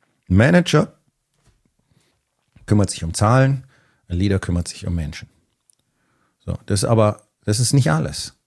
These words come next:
Denn ein Leader wird immer auch ein Manager sein. Ein Manager ist praktisch niemals ein Leader, weil er dann ja sofort sozusagen die Rolle wechseln würde, ja?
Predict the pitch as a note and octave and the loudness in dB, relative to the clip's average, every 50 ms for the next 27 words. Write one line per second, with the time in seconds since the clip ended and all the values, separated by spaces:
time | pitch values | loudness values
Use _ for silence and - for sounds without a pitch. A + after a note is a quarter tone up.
0 | _ _ _ _ _ _ _ _ - G2 G2 G2 - - G2+ G2 F#2+ G#2 B2+ D#3 | _ _ _ _ _ _ _ _ -2 0 0 0 0 0 0 0 2 2 2 4
1 | E3+ D3 A#2 A#2+ C#3+ F#3+ F#3+ - - - - G#2+ G#2+ - - - D3 E3+ E3 C#3+ | 4 4 4 4 2 0 -2 -8 -6 -2 -2 -2 -2 0 2 4 4 6 6 6
2 | A2 G2+ G2 F#2+ F#2 F2+ - _ _ _ _ - G2+ G#2 G#2+ A2 G#2 - - _ | 4 4 2 0 -4 -6 -12 _ _ _ _ -2 0 2 2 2 0 -2 -6 _
3 | - G2 F#2 F#2 F#2+ G#2+ B2 C#3+ D3+ B2 G2 - - D#2+ D#2 D2+ - - - - | -6 -4 -4 -2 0 0 0 2 0 0 -2 -4 -8 -10 -10 -10 -12 -14 -16 -18
4 | - _ _ _ - G2 G2+ G2+ G2+ A2+ C#3 D#3+ E3+ D#3 - - - - E2+ D#2 | -20 _ _ _ -4 -2 0 2 2 2 2 2 0 0 -2 -4 -6 -8 -8 -8
5 | D#2 - _ _ _ _ _ _ _ _ G2 F#2 - - - - - _ _ _ | -10 -16 _ _ _ _ _ _ _ _ -4 -4 -4 -4 -6 -8 -12 _ _ _
6 | _ _ _ _ - - - _ - - - - G#2 G#2 G2 F2+ F2+ F2+ E2+ - | _ _ _ _ -20 -20 -16 _ -12 -6 -2 0 0 2 2 0 0 -2 -4 -8
7 | - F2 E2+ G2 G#2 F2+ D#2 - - _ _ _ _ _ _ _ _ _ _ _ | -10 -10 -6 -6 -6 -6 -6 -10 -14 _ _ _ _ _ _ _ _ _ _ _
8 | _ _ _ _ _ _ - F#2+ G2+ G#2+ G#2 G2+ F#2+ G#2+ G#2+ G#2+ G#2+ G#2+ G2 F#2+ | _ _ _ _ _ _ -6 -4 -2 0 0 2 2 2 4 4 4 2 2 0
9 | F#2+ - - G#2+ G2+ G2+ F#2+ - - - - - - G2+ G2 - - G#2 F#2+ G2 | -2 0 2 2 2 2 2 -2 -8 -18 -18 -8 -6 -6 -4 -4 -4 -4 -2 -2
10 | - A2 G2+ F#2+ F#2 F2 F2+ G2+ G#2 F#2 F2+ G2 - - - G2+ F2+ D#2+ D#2 - | -2 -2 -2 -2 -2 0 0 0 0 0 0 -2 -2 -2 -4 -4 -4 -4 -8 -10
11 | - D2+ - - _ _ - F#2 A#2+ | -12 -14 -18 -20 _ _ -10 -8 -8